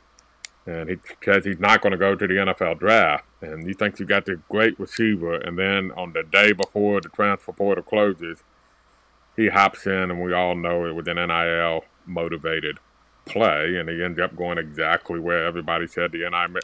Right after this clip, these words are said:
L money was coming from, in Southern Cal. Well, life as a Pittsburgh fan, <laughs> fan doesn't get as fun anymore when you're worried about,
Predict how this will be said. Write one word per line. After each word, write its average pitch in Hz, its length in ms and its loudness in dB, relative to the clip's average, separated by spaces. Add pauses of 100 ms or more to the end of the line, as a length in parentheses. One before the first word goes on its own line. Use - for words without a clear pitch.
(140)
L 90 100 -2
money 92 260 -4
was 90 180 -8
coming 110 300 0
from, - 280 -18 (320)
in 80 100 -14
Southern 82 380 -4
Cal. 90 340 4 (1400)
Well, 92 160 -4
life 123 260 8
as 131 100 2
a 120 40 2
Pittsburgh 104 420 2
fan, 104 240 0
<laughs> 98 60 -10
fan 110 400 6
doesn't 113 240 4
get 113 140 6
as 107 100 4
fun 147 280 4
anymore 80 400 -2 (420)
when 95 160 -4
you're 95 100 -2
worried 101 320 8
about, 87 380 4